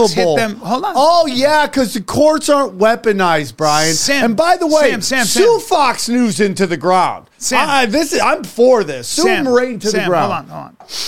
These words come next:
Speaker 1: hold on. It's very specific. What happens in this case is this. Fox News gets sued. What Fox News then does is they hit them with an anti-slap order. And what that is, is they say, "Hey,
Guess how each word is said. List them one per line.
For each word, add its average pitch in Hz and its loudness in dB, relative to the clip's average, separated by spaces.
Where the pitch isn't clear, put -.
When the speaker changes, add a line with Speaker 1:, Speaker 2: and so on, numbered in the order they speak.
Speaker 1:
hold 151 -16
on. 139 -20
It's 175 -20
very 160 -10
specific. - -14
What 190 -8
happens 220 -8
in 180 -12
this - -6
case - -12
is - -18
this. - -20
Fox 190 -8
News 190 -12
gets - -12
sued. - -12
What 180 -20
Fox 180 -6
News 180 -12
then 208 -8
does 165 -14
is 165 -18
they 160 -12
hit 165 -14
them 170 -18
with 165 -16
an 156 -18
anti-slap 151 -12
order. 104 -20
And 160 -14
what 160 -8
that 196 -6
is, 170 -12
is 156 -16
they - -12
say, 156 -8
"Hey, 196 -4